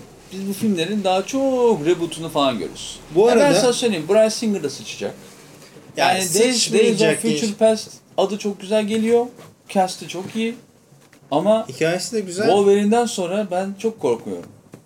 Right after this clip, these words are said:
Speaker 1: Öyle diyeyim sana.
Speaker 2: Ya
Speaker 1: Ee,
Speaker 2: bilmiyorum ben.
Speaker 1: Wolverine'in sonu çünkü şeye
Speaker 2: Bryan
Speaker 1: bağlanıyor.
Speaker 2: Singer'ın kendisini affettirmesini umuyorum.
Speaker 1: Valla yani şimdi sen şu
Speaker 2: Yani
Speaker 1: Bryan Singer dediğimiz vatandaşın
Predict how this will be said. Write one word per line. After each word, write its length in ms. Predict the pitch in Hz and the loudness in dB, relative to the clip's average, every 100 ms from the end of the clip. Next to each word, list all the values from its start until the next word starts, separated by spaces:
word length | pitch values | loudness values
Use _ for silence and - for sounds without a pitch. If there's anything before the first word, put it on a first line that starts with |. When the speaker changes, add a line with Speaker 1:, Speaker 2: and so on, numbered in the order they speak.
| - | -6
Speaker 1:
Öyle 160 | 127 107 | -4 -4
diyeyim 140 | 92 | -6
sana. 160 | - - - _ - _ _ _ _ 127 | -14 -20 -20 _ -20 _ _ _ _ -10
Speaker 2:
Ya 100 | 117 | -6
Speaker 1:
Ee, 40 | 113 | 0
Speaker 2:
bilmiyorum 540 | 139 165 139 117 120 | 2 4 4 2 0
ben. 180 | 135 151 | -2 -2
Speaker 1:
Wolverine'in 500 | 143 160 180 185 185 | 2 2 4 0 -2
sonu 300 | 180 185 170 | -6 -6 -8
çünkü 380 | - 175 180 165 - _ - | -10 -10 -10 -12 -18 _ -14
şeye 260 | - 165 | -4 0
Speaker 2:
Bryan 100 | 160 | 2
Speaker 1:
bağlanıyor. 240 | 156 160 165 | 4 4 2
Speaker 2:
Singer'ın 560 | - 175 180 180 175 | 2 2 0 0 -2
kendisini 680 | 165 165 165 160 175 170 170 160 - - | -2 -2 -2 -4 -6 -6 -6 -8 -10 -6
affettirmesini 1400 | 139 - 165 160 - - 170 165 160 165 160 - 165 175 | -6 -2 -2 -2 -16 -2 0 0 -2 -2 -2 -4 -4 -4
umuyorum. 560 | 147 151 156 127 113 127 _ _ - | -4 -4 -2 -2 -4 -10 _ _ -2
Speaker 1:
Valla 380 | 185 156 135 123 123 - | 0 0 -2 -4 -8 -6
yani 160 | 131 - | -6 -6
şimdi 280 | - 180 185 | -10 -8 -8
sen 260 | - 202 | -4 -2
şu 220 | 208 - 220 196 - - - | -2 0 0 0 -6 -16 -6
Speaker 2:
Yani 220 | 131 127 | -4 0
Speaker 1:
Bryan 180 | 151 202 | 2 2
Singer 380 | 208 240 220 190 | 2 0 0 0
dediğimiz 440 | 143 135 123 110 107 | -2 -4 -6 -6 -4
vatandaşın 1300 | 151 160 117 127 - - - - _ _ - 175 | 0 -2 -2 -6 -10 -16 -18 -20 _ _ -10 -8